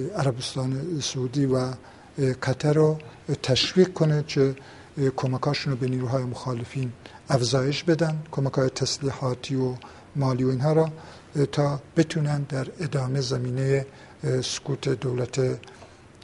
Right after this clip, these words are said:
سوریه و فراهم بیارن. علیرغم اینکه مثلاً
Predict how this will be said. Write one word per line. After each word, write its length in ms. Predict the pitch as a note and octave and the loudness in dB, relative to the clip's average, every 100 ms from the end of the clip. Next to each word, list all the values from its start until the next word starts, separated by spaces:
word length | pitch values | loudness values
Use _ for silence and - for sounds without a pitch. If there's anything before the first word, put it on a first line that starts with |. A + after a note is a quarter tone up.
| - C3 B2+ B2+ B2+ C#3 - - - - | -4 0 0 0 -4 -6 -12 -20 -20 -6
سوریه 360 | E3+ D3 C3 C3+ | 0 2 8 8
و 60 | |
فراهم 540 | C3 D3 D3 C#3+ D3+ A#2 - D3 | 8 6 6 8 4 2 -8 -8
بیارن. 280 | B2+ A#2 G#2 - - - D#3+ | -6 -6 -10 -16 -20 -6 8
علیرغم 400 | D3+ D3 D3 C3+ | 10 10 6 2
اینکه 260 | C3 - | 0 0
مثلاً 360 | C3 - C3+ | -2 -2 0